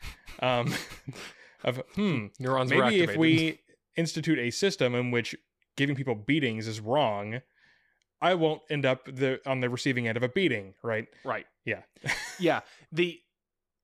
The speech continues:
Speaker 2: it, because these things emerge in such a way in which a few th-, win-, there are a few winners and a lot of losers, right?
Speaker 1: Mm-hmm.
Speaker 2: Usually, that's how it works.
Speaker 1: Usually, yeah.
Speaker 2: Um, if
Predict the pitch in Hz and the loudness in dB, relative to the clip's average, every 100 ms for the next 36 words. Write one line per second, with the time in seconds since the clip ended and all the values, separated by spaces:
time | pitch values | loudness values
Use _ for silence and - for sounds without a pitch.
0 | _ _ _ 175 - _ - - - _ | _ _ _ -20 -20 _ -18 -14 -14 _
1 | _ _ _ _ 151 147 214 247 208 - | _ _ _ _ -4 0 2 2 2 -4
2 | - _ - 139 160 156 165 147 135 131 | -12 _ -14 -2 0 0 0 2 2 2
3 | 131 131 127 - 131 127 135 120 113 107 | 4 2 0 -6 -4 -2 0 0 2 2
4 | 123 135 139 123 117 - - 143 135 - | 0 -2 -4 0 0 -2 -6 -2 -2 -2
5 | 175 196 214 170 - 151 151 165 143 143 | 0 2 2 -4 -8 -4 -2 0 2 2
6 | 143 135 131 - 190 170 151 117 117 - | 2 0 -2 0 0 2 2 4 2 0
7 | 123 117 123 143 123 117 127 110 95 98 | -2 0 2 2 0 0 2 2 -2 -6
8 | 107 - _ 107 104 123 - 120 117 123 | -8 -10 _ -6 -2 -2 -6 -4 2 4
9 | 123 107 98 98 101 123 127 117 104 - | 4 0 -2 -2 -4 -4 -4 -2 -2 0
10 | 113 98 107 - 117 104 104 101 104 - | -2 -2 -4 -6 -8 -8 -8 -10 -12 -16
11 | 107 139 139 135 131 127 120 _ _ _ | -8 -2 2 2 0 -2 -6 _ _ _
12 | _ _ _ _ _ _ _ _ _ _ | _ _ _ _ _ _ _ _ _ _
13 | _ _ _ _ - 160 | _ _ _ _ -2 -2